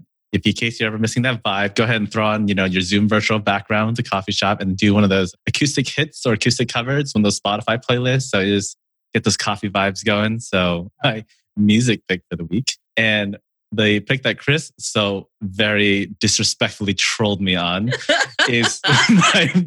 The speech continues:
Speaker 1: brand new thirty-two inch four K monitor.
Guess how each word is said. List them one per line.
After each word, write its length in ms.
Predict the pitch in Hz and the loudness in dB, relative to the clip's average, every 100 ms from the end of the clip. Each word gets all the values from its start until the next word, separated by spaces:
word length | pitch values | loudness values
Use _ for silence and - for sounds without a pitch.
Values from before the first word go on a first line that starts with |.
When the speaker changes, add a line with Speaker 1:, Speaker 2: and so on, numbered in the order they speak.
| 120 104 | -2 -2
Speaker 1:
brand 440 | 123 139 147 151 139 | 2 2 2 2 2
new 320 | 147 165 180 180 - 220 170 - | 2 0 0 -2 -2 -4 -4 -2
thirty-two 520 | 160 160 165 - 139 | 0 2 0 2 0
inch 380 | 151 120 123 - | 2 2 2 2
four 140 | 123 135 | 2 0
K 220 | 131 123 | 2 0
monitor. 640 | 123 104 101 101 107 127 | 0 0 0 0 0 0